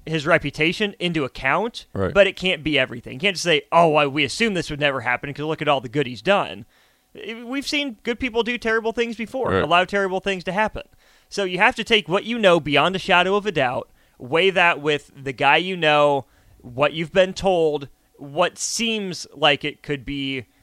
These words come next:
Speaker 1: or would be the most true.
Speaker 2: This is what I always, me and D P go back and forth on this, and, and I feel a little bit different. But I wanna ask you, how much can you hold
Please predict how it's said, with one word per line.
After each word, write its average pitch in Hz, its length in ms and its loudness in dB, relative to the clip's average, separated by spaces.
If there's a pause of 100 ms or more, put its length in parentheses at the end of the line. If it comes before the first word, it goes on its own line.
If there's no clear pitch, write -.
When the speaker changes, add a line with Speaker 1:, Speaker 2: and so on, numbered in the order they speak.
(220)
Speaker 1:
or 156 160 0
would 139 280 -2
be 131 240 -6
the 113 180 -8
most 127 340 -6
true. - 160 -18 (320)
Speaker 2:
This 180 140 -2
is 202 60 -2
what 139 140 4
I 101 40 6
always, 92 540 2
me 101 200 -2
and 87 100 -4
D 92 140 -2
P 98 180 -4
go 82 220 0
back 82 240 0
and 78 100 -12
forth 80 260 -4
on 76 140 -6
this, 78 240 -8
and, 78 260 -10
and 76 380 -8
I 87 140 -2
feel 82 300 -4
a - 20 -2
little 76 220 -6
bit 71 160 -8
different. 76 280 -6
But 87 80 -2
I 117 40 0
wanna 104 180 0
ask 82 180 -2
you, 80 300 -6 (560)
how 143 200 0
much 113 320 2
can 101 140 -2
you 95 180 -2
hold 80 600 -2